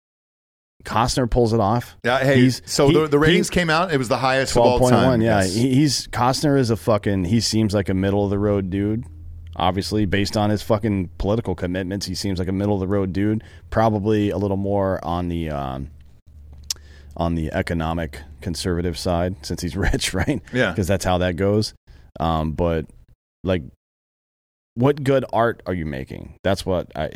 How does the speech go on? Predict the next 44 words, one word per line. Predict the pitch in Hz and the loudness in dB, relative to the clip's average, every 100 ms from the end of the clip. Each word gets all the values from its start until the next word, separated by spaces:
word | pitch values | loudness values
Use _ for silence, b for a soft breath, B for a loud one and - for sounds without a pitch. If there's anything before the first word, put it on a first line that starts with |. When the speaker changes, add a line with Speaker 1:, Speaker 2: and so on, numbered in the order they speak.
| 82 71 | -8 -2
Speaker 1:
you're | 107 131 | 2 2
an | 113 | 2
artist. | 113 127 85 - | 2 2 0 -2
That's | 101 101 | -2 0
what | 110 | 0
I | 95 | -2
care | - 107 | 0 0
about. | 92 85 69 - B B | 0 -2 -4 -8 B B
Like, | 107 98 | 0 0
if | - | 0
I | 117 | 0
found | - 117 117 113 | 2 0 2 4
out, | 107 107 b b | 2 0 b b
if, | 113 92 - | -4 -2 -2
if | 117 - - | -2 -2 -4
the | 120 | -2
people | - 170 165 | 2 2 2
that | 123 | 2
own | 123 117 101 | 2 0 0
Terry | 110 98 | 0 -2
Blacks | 92 95 87 - - - B B - | 0 0 0 -4 -10 -12 B B -4
turned | 110 101 | -2 0
out | 95 87 | 0 -2
to | - | -4
be | 90 85 | -6 -2
Biden | 90 90 85 | -2 -2 -4
supporters, | 82 - 82 67 65 - _ _ - | -10 -8 -8 -8 -10 -16 _ _ -4
okay, | 135 123 113 | 0 0 0
cool. | - 123 82 - _ _ _ _ _ - | -2 -4 -4 -8 _ _ _ _ _ -2
Food's | 143 175 143 | 4 4 4
good. | 151 156 147 - _ _ _ - | 2 2 0 -18 _ _ _ -6
Still | 110 147 | 0 2
Speaker 2:
Yeah. | 147 | 2
Speaker 1:
gonna | 156 | 2
eat | 160 147 | 4 4
it | 131 - | 2 -2
'cause | _ - | _ 0
Speaker 2:
Yeah, | 107 | 2
yeah, | 120 | 4
Speaker 1:
that's | 143 87 | 2 4
Speaker 2:
yeah. | |
Speaker 1:
what | 156 | 2
you | 143 131 | 2 2
do. | 131 123 90 | 4 4 2